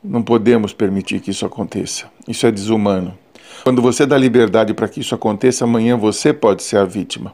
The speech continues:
A alegação pode ser qualquer uma. Mesmo para aquele que seja seu desafeto, o tratamento tem que ser de acordo com a lei,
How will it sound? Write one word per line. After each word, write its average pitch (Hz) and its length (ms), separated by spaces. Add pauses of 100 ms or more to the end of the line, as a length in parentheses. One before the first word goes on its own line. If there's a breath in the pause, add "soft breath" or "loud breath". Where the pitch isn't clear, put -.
(300 loud breath)
A 110 140
alegação 113 580
pode 113 240
ser - 120
qualquer - 320
uma. 95 340 (2000 soft breath)
Mesmo 131 460
para 107 160
aquele 113 340
que - 160
seja 107 320
seu 113 160
desafeto, 101 800
o 131 80
tratamento 117 680
tem 120 160
que - 40
ser - 160
de 113 120
acordo 113 420
com 107 140
a 101 40
lei, 95 380